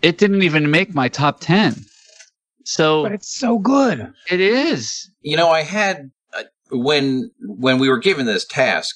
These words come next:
Speaker 3: I whipped out probably,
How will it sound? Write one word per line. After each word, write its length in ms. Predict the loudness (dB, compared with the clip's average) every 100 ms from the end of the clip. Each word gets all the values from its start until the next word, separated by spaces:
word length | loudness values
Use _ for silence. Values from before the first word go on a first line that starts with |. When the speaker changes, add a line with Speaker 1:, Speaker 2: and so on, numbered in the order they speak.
| -4
Speaker 3:
I 100 | -4
whipped 360 | 0 0 0 -2
out 300 | -2 -4 -10 _ _ _ _ _ _ -8
probably, 960 | 0 0 0 0 0 0 -2 -4 -6